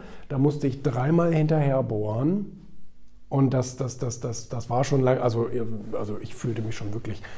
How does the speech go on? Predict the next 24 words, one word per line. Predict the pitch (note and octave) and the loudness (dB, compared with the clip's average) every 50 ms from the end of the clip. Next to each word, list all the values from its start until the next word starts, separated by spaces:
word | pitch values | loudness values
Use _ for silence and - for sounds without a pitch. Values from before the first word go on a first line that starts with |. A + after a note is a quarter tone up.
| - - - B2+ | -10 -10 -8 -6
ähm, | B2 A#2+ A2+ G#2+ G2+ G2+ G#2+ - - - - - - - | -4 -2 -2 -2 -2 -4 -6 -10 -16 -16 -16 -16 -14 -8
äh, | - - A2 G#2+ G#2+ A2+ A2+ A2 - - - | -6 -4 -4 -4 -4 -6 -8 -8 -8 -8 -6
schlecht | - - A#2 A2 - - | -4 -2 -2 -2 -2 0
behandelt. | - C3+ F#3 A#3 F#3 A#2+ F#2+ | 2 4 4 4 4 2 0
Also, | - G#2+ G2+ G2+ F#2+ G2 - - - - - | -4 -6 -6 -6 -8 -8 -10 -12 -14 -6 -4
ne, | C#3 D#3+ | -2 -2
ich | F3 - | -2 -2
meine, | B2+ A#2 A2 | -2 -2 -2
ich | A2 - - | -2 -4 -4
war | G#2 F#2+ | -4 -4
Kunde | - - C#3 C3+ C#3+ E3 F#3 | 2 4 6 6 8 8 6
und, | F#3+ F#3 - C3 B2+ C3 C3 B2 - - - - - - - | 6 4 4 2 2 2 2 0 -2 -6 -10 -14 -16 -10 -6
äh, | - | -4
hab, | B2+ A#2+ A2+ A2+ A2+ C3+ B2+ - - | -2 -2 -2 -2 -2 -4 -4 -4 -4
äh, | B2+ A#2 A2+ A#2 | -6 -6 -6 -6
viele, | A#2 - - - - F#3+ G3+ F#3 D#3 | -10 -12 -12 -2 2 4 6 6 6
viele | - C#3+ C#3 B2 | 4 2 0 0
tausend | A2+ A#2+ A#2+ B2 A#2 B2 B2 | 0 -2 -2 0 0 -2 0
Euro | A#2+ C#3 C#3 C3 A#2+ | 0 0 0 0 0
da | A2+ A2 | -2 -2
ausgegeben | G#2+ A#2 A2+ - - B2 A2 G2+ G2+ G#2+ B2 D3+ D#3+ | -4 -4 -6 -6 -6 -6 -6 -4 -4 0 0 0 0
und | D#3+ D3+ C3 B2+ B2 | 0 -2 -2 -2 0
dann, | B2 A#2+ B2 A#2+ - - - - - - | 0 0 0 -2 -4 -4 0 4 4 6
äh, | C3 B2 | 8 8